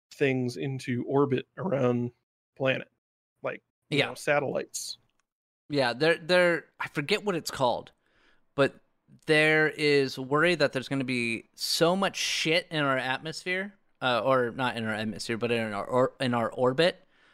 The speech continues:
Speaker 2: uh, that we won't be able to leave. Um, that there would be no viable way to put anything else up there. So I believe what he wants to do is make it so that doesn't happen, uh, <laughs> because, like,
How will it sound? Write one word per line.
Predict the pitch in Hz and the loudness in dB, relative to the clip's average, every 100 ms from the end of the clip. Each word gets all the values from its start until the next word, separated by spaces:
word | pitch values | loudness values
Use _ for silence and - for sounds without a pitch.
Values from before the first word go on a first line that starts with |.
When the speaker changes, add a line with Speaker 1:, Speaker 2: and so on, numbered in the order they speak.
| _ _ - | _ _ -2
Speaker 2:
uh, | 127 120 117 - | 0 0 -4 -4
that | 131 131 | -4 -2
we | 143 | -2
won't | 143 131 | -4 -2
be | |
able | 135 | -2
to | 117 | -2
leave. | 110 110 - - - _ _ _ _ _ _ _ - | -4 -6 -8 -16 -20 _ _ _ _ _ _ _ -4
Um, | 113 110 104 104 | 0 0 -2 -2
that | 123 | -2
there | 127 117 | 0 0
would | 113 | -2
be | 113 117 | -2 0
no | 123 127 127 120 113 _ _ _ _ | 4 6 6 4 0 _ _ _ _
viable | 139 123 127 143 131 131 | -10 -2 0 0 -2 -2
way | 127 127 | -2 0
to | 120 | -2
put | - 139 - | -2 -2 0
anything | 143 131 127 123 117 | -2 -2 -2 -2 -2
else | 107 117 | -2 -2
up | 113 | -2
there. | - - - _ _ _ _ | -4 -6 -10 _ _ _ _
So | - - 123 117 110 - | -4 2 4 6 2 0
I | 117 | -4
believe | 110 117 147 135 | -2 -2 0 0
what | 120 | 0
he | 131 131 | 2 2
wants | 123 117 - | 2 0 -4
to | 113 | -4
do | 117 | -4
is | 110 | -2
make | 185 226 | -4 -2
it | 202 | -2
so | 196 | 0
that | 180 170 | 0 0
doesn't | 143 143 - | -4 -6 -8
happen, | 123 104 - - _ _ _ _ _ _ - | -8 -10 -12 -18 _ _ _ _ _ _ -4
uh, | 120 110 | 0 0
<laughs> | - - - | -2 -6 -6
because, | 139 123 135 120 110 - - - _ _ _ _ _ - | -4 -2 0 -2 -2 -4 -4 -10 _ _ _ _ _ -2
like, | 123 - | -2 -2